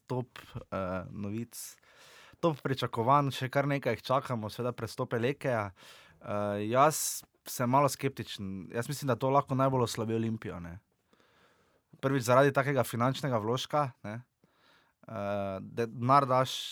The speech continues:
neposred-, neposrednemu tekmecu, pač nekomu znotraj lige. Eh,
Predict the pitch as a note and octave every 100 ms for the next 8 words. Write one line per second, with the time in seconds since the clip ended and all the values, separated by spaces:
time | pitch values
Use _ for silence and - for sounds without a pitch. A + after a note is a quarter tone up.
0 | - - B2 C3 C3 - - E2+ D2+ -
1 | - E2 D#2+ D2+ F2+ F2+ E2 F#2 - -
2 | C3 A#2+ C3 G#2+ A2+ B2+ A#2+ G#2+ C3 D3
3 | C3+